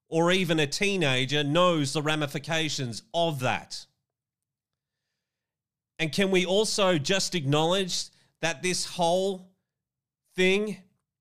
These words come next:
is born off the back of Doctor John Money? Look this guy up. A sick, deranged, sexual abuser of children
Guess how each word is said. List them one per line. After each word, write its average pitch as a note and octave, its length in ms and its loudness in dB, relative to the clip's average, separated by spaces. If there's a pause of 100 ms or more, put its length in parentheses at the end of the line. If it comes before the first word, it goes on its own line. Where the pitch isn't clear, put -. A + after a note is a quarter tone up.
(180)
is E3 180 0
born F3 380 2
off F3 200 2
the E3 80 -2
back D3+ 580 -4
of C#3+ 160 -2
Doctor D#3+ 320 0
John D#3 420 0 (100)
Money? D#3+ 600 0 (460)
Look F#3 260 2
this F#3 200 0
guy C#3+ 320 2
up. F3+ 380 -2 (640)
A C#3+ 60 -2
sick, - 640 -2 (520)
deranged, E3 960 0 (420)
sexual G3 680 -2
abuser D#3+ 580 0
of C#3 280 -4
children C3 680 -2